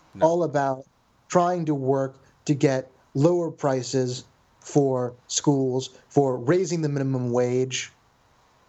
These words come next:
Speaker 2: and all things that I support. So, yes, I, I did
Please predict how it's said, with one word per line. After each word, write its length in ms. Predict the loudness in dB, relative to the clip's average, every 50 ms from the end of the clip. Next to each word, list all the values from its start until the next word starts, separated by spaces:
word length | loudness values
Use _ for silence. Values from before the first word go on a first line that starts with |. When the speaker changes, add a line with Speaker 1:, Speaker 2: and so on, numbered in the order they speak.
| _ _ _ _ _ _ _ _ _ _ _ _ _ 0
Speaker 2:
and 380 | 0 2 2 0 -2 -4 -8 -12 -6 0
all 240 | 0 2 2 2 -2
things 480 | -4 -6 0 0 0 2 2 -2 0 0
that 80 | 0
I 140 | 0 0 -2
support. 640 | -4 -6 -8 -8 -10 -2 0 0 0 0 -4 -10 -14 -16 _ _ _ _ _ _ _ _ _ _ _ _ _ _ _ _ _ _ _ _ _ _ _ _ _ _ _ _ _ _ _ _ _ _ _ _ _ _ _ _ _
So, 420 | 0 2 2 2 2 0 -4 -6 -14 -20 _ _
yes, 840 | -8 -4 0 2 2 2 2 -2 -4 -8 -10 -8 -8 -8 -8 -8 -12 _ _ _ _ _ _ _ _ _ -20 _ _ _ _ _ _ _ _ _ _ _ _ _ _ _ _ _ _ _ -20 _ -20 -20 _ _ _ _ _ _ -20 -20 _ _ _ _ _ _ _ _ _ _ _ _ _ _ _ _ _ _ _ _ _ _ -20 _ -20 _ _ _ _ _ _ _ _ _ _ _ _ _ _ _ _ _ _ 0
I, 160 | 0 0 2 0
I 60 | 0
did 300 | 2 2 0 0 0 -6